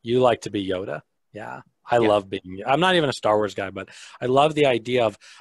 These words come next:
Speaker 1: I don't wanna be the, here. And I'm using such, right, I gotta give credit where credit's due. I learned that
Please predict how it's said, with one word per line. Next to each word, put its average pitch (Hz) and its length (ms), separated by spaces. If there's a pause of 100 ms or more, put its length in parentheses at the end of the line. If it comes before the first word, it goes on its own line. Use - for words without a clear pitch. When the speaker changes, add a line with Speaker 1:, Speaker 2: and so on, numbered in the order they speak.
(140)
Speaker 1:
I 156 100
don't 285 160
wanna 214 220
be 107 220
the, - 120
here. 127 280
And 170 180
I'm 180 140
using 208 300
such, - 340
right, 151 180
I 143 100
gotta 151 200
give 143 140
credit 131 160
where 123 100
credit's 117 280
due. 117 160
I 107 80
learned 117 260
that 110 180